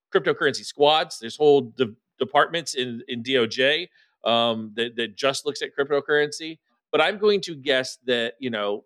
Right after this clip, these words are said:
the five, six, seven years it kinda took law enforcement to get on top of cryptocurrency, it, it's really sped up. I mean, we talked about how fast A I is moving.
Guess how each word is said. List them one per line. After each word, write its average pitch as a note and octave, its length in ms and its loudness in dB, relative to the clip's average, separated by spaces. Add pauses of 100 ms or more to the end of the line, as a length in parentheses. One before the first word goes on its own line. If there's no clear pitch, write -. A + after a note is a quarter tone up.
(120)
the A#2 280 -2 (240)
five, D3+ 360 -2
six, - 340 -8
seven C#3+ 260 -2
years C3 320 0
it C3 140 -20
kinda C3 160 -2
took C3 240 -2 (140)
law C3 120 4
enforcement A#2+ 520 -4
to A2+ 80 -20
get A#2 160 -4
on A2+ 100 -4
top B2 300 -2
of G#2 200 -4 (380)
cryptocurrency, A2+ 840 -2 (280)
it, C3 160 -8
it's C#3 200 -8
really E3+ 160 4
sped C#3+ 320 0
up. - 160 -4 (100)
I G#2+ 60 -20
mean, A2+ 100 -6
we B2+ 100 2
talked C3+ 280 0
about B2+ 180 4
how C3+ 160 -2
fast C3 320 0
A B2+ 160 -2
I B2 140 0
is A2 120 -8
moving. C3+ 360 -2